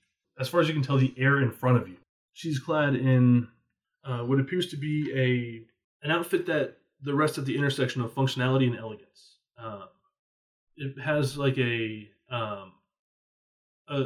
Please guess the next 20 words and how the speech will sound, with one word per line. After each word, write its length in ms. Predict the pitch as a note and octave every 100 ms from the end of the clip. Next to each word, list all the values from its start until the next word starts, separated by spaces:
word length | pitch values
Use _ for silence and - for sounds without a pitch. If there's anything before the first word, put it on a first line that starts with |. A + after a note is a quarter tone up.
| C3
a 60 |
grace 560 | B2+ - C#3+ D3+ E3 -
to 160 | - C3
the, 560 | B2 A#2 A2 G#2+ G#2+ - A#2+
uh, 120 | A2+
to 140 | -
the 60 | B2+
cuts 260 | - C3+
of 100 | A#2
cloth 420 | - B2 C3 - - _ _
and 480 | C3+ C3 B2+ A#2+ A#2 -
has 160 | D3 C#3 -
echoes 380 | C#3 C#3 B2
of 140 | A2+ A2
kind 140 | B2+
of 180 | A2+ G#2
high, 400 | - B2 A#2+ A#2 A2+ _ _
high 180 | _ C3+
society 880 | B2+ B2 - A2+ A2+ A2+ A2 A2 G#2+
fashion, 400 | - B2 C#3 F3+